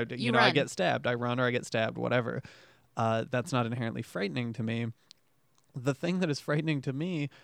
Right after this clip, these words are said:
Speaker 1: is the idea, uh, that morality is relative, <laughs> that there are no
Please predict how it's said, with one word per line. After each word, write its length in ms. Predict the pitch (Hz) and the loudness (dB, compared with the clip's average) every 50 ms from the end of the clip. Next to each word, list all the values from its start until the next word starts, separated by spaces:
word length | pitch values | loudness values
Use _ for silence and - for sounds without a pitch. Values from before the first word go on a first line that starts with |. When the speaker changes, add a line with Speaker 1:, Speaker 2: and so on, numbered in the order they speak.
| - - _ _ _ _ _ _ _ _ _ _ - | -20 -20 _ _ _ _ _ _ _ _ _ _ -2
Speaker 1:
is 180 | 139 131 131 | -2 -2 0
the 140 | - 143 131 | 0 0 2
idea, 580 | 135 135 131 127 143 170 185 208 196 196 190 175 170 - _ _ _ _ - | 2 0 -2 -4 -4 -2 0 2 2 2 2 0 -4 -10 _ _ _ _ -12
uh, 180 | - 139 143 147 | -12 -12 -12 -14
that 400 | - 156 147 135 127 127 135 127 | -14 -14 -12 -8 0 2 2 2
morality 560 | 131 139 139 147 165 190 196 196 196 185 175 | 4 2 2 2 2 2 2 2 2 2 2
is 160 | 165 151 - | 2 0 0
relative, 640 | - 120 120 113 117 - - 120 190 180 - - - - _ _ | 0 -2 0 0 -2 -2 0 0 0 0 -2 -6 -12 -16 _ _
<laughs> 140 | _ _ - | _ _ -4
that 240 | 123 131 127 120 127 | 0 2 2 2 2
there 300 | 151 143 147 151 151 135 | 2 2 4 4 2 0
are 260 | - 135 139 143 139 139 | 0 -2 -2 0 0 0
no 520 | 139 135 139 139 135 135 131 127 123 | 0 2 2 2 2 4 2 2 0